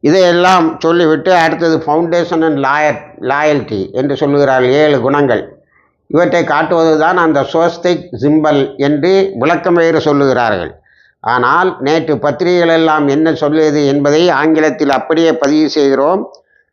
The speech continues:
இஸ்ரேல் எப்படி அந்த பாலஸ்தீன கைதிகளை நடத்தியது என்பதற்கு நேர் மாறாக நடந்து கொண்டார்கள் ஹமாஸ். In contrast to the,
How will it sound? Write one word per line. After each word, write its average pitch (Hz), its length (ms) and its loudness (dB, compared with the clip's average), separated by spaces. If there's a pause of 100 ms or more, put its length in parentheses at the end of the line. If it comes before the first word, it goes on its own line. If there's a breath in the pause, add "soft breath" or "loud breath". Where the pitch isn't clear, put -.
(400 soft breath)
இஸ்ரேல் 190 520 0
எப்படி 165 760 0 (240)
அந்த 151 280 -2 (640)
பாலஸ்தீன 170 680 0
கைதிகளை 165 520 2
நடத்தியது 143 560 0
என்பதற்கு 135 960 0 (560)
நேர் 180 460 2
மாறாக 165 560 0
நடந்து 160 320 0
கொண்டார்கள் 151 640 0
ஹமாஸ். 131 680 -2 (560)
In 202 280 2
contrast 185 680 0
to 165 180 -2
the, 170 360 4